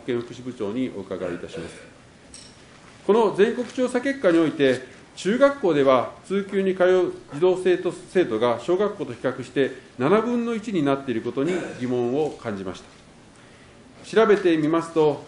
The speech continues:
全国的に中学校での通級指導教室の設置が進んでないようであります。岡山県でも先進的な倉敷市や近年設置された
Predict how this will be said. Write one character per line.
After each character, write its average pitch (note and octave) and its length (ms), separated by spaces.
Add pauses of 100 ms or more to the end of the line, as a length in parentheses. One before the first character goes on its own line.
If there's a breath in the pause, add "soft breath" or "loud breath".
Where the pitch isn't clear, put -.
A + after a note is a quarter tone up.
全 G#3 160
国 A3 160
的 G#3 300
に G#3 280
中 G#3 200
学 B3 200
校 E3+ 140
で E3 100
の C#3+ 120
通 D#3 220
級 E3 100
指 E3+ 200
導 E3+ 140
教 F3+ 140
室 C3 100
の A#2 80
設 - 220
置 - 140
が C#3+ 220
進 E3 280
ん E3+ 40
で E3 120
な E3 100
い C3+ 100
よ A#2+ 100
う A#2 40
で B2+ 160
あ E2+ 80
り F2 60
ま E2 100
す。 - 140 (720 loud breath)
岡 D#3 160
山 B3 200
県 F#3 180
で F3+ 80
も D3 260 (180)
先 F#3 240
進 F#3 220
的 F3+ 200
な F3 280 (160)
倉 E3+ 160
敷 F3+ 240
市 G#2+ 280 (180)
や D#3+ 320 (180)
近 A#3 180
年 D#3 140
設 C3+ 220
置 - 20
さ - 180
れ C3 60
た D3 380